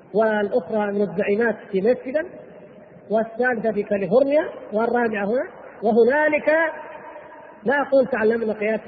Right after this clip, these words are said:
السيارة، ما هي، هي القضية قيادة السيارة؟ تعلمنا كل أنواع الفساد والانحلال والإباحية،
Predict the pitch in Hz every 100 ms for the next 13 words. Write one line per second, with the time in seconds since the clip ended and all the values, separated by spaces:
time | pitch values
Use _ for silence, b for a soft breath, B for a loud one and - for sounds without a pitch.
0 | 190 196 190 190 170 214 320 302 240 226
1 | 220 - 196 220 196 156 - - 170 156
2 | 156 - 143 - 202 226 233 277 240 214
3 | 302 277 247 220 233 202 190 196 220 240
4 | 254 254 - - - 196 208 202 180 -
5 | 190 220 233 240 208 - - 220 208 185
6 | 196 180 180 160